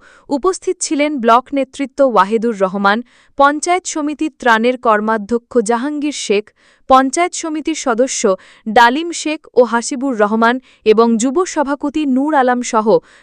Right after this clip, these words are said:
দাঁতপুর অঞ্চলের অন্যান্য নেতৃবৃন্দ। তারা দুর্গত এলাকা ঘুরে দেখেন এবং মানুষের বর্তমান পরিস্থিতি সম্পর্কে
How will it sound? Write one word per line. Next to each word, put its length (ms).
দাঁতপুর 460
অঞ্চলের 440
অন্যান্য 440
নেতৃবৃন্দ। 760
তারা 220
দুর্গত 440
এলাকা 380
ঘুরে 280
দেখেন 380
এবং 260
মানুষের 460
বর্তমান 560
পরিস্থিতি 560
সম্পর্কে 600